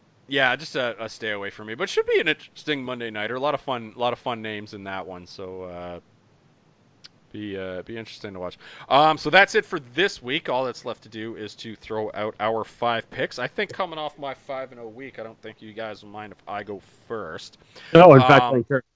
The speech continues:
Speaker 1: sorry, what was that? <laughs>
Speaker 2: I, I, I encourage it.
Speaker 1: Oh, okay.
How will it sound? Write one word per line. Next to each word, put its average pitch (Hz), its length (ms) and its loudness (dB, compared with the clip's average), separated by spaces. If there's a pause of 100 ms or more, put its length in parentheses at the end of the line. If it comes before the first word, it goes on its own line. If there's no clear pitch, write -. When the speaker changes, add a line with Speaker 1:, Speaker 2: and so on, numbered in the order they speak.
(600)
Speaker 1:
sorry, 110 300 2
what 107 60 -4
was 123 100 -10
that? 147 220 0 (320)
<laughs> - 320 -10
Speaker 2:
I, 123 80 4
I, 139 320 8
I 143 180 8
encourage 120 480 2
it. - 60 -20 (280)
Speaker 1:
Oh, 131 220 4
okay. 113 160 -8